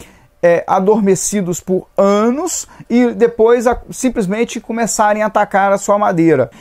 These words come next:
E eles são de uma eliminação muito difícil, porque muitas vezes quando ele aparece os primeiros sinais no chão, quando você começa a encontrar essas primeiras bolinhas, galerias enormes já foram feitas dentro do seu móvel, da sua porta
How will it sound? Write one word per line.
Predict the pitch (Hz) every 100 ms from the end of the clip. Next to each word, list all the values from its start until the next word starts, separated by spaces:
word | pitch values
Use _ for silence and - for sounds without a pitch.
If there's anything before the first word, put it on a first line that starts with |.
| 175
E | 196
eles | 269 262
são | 254 277
de | 233
uma | 240
eliminação | 233 220 208 185 240 233
muito | 208 196 202 240 240 220
difícil, | 196 - 185 185 160 - 127 - - -
porque | 196 262
muitas | 254 269 247
vezes | 175 214 202 185
quando | - 220 202
ele | 196
aparece | 165 208 196 180 220 277
os | 254
primeiros | - 226 196 208 202
sinais | - 190 165 180 185 170 - - - -
no |
chão, | 143 - 214
quando | 208 190
você | 170
começa | 202 170 202 262
a | 233
encontrar | 214 202 196 196
essas | 196 -
primeiras | - 180 185 180
bolinhas, | 151 156 143 226 247 180 - - 214
galerias | 143 240 220 208 247 202
enormes | 254 196 185 233 262 247 214 202
já | 214
foram | - 214 220
feitas | - 208 208 202
dentro | 165 202
do | 196
seu | 170 143
móvel, | 156 190 147
da | 151
sua | 147 135
porta | - 175 196 - 170